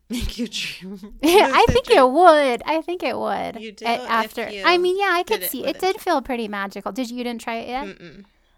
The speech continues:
Speaker 2: That's so delicious. It's like a cinnamon
Speaker 1: Ah.
Speaker 2: chai type.
Speaker 1: Oh, I
Speaker 2: So
Speaker 1: love that.
Speaker 2: yummy.
Speaker 1: Ah,
Speaker 2: And,
Speaker 1: yeah.
Speaker 2: and then there's a moonstone in it. It's like a chiseled,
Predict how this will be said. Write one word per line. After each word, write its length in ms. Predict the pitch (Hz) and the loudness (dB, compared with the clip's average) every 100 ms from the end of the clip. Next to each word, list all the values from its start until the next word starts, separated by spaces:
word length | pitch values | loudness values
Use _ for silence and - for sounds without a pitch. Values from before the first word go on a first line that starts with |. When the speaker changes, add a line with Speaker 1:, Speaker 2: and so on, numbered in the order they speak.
| _ | _
Speaker 2:
That's 140 | 196 | -14
so 200 | - 180 | -12 -12
delicious. 580 | 185 180 185 185 - 180 | -12 -12 -12 -12 -14 -10
It's 140 | 247 269 | -10 -4
like 160 | 277 | -4
a 140 | 247 226 _ _ - | -4 -6 _ _ -14
cinnamon 840 | - 247 233 233 226 208 196 190 | -10 -8 -6 -6 -8 -8 -10 -12
Speaker 1:
Ah. 680 | 190 190 202 202 202 196 190 185 | -16 -18 -20 -18 -20 -20 -20 -14
Speaker 2:
chai 580 | - 208 214 226 220 214 | -10 -8 -6 -6 -6 -8
type. 400 | - 208 196 - | -8 -8 -8 -14
Speaker 1:
Oh, 280 | 185 185 - | -18 -20 -14
I 20 | |
Speaker 2:
So 240 | - 180 277 247 | -12 -8 -6 -4
Speaker 1:
love 80 | 185 | -6
that. 100 | 202 | -6
Speaker 2:
yummy. 440 | 214 240 196 196 - - - - - | -6 -6 -8 -12 -18 -20 -20 -20 -12
Speaker 1:
Ah, 140 | 226 233 | -4 -2
Speaker 2:
And, 300 | 220 226 226 214 | -2 -4 -8 -10
Speaker 1:
yeah. 120 | 202 | -4
Speaker 2:
and 120 | 254 | 0
then 240 | 262 240 - | 0 -2 -2
there's 240 | 226 254 | -4 -2
a 60 | 269 | -2
moonstone 580 | 254 294 294 233 240 240 | -2 -4 -6 -8 -8 -8
in 120 | 262 | -6
it. 180 | 359 - | -8 -8
It's 200 | 226 - | -10 -8
like 180 | 214 214 | -10 -8
a 200 | 208 208 | -10 -10
chiseled, 680 | - 247 240 220 208 196 | -6 -6 -4 -6 -6 -8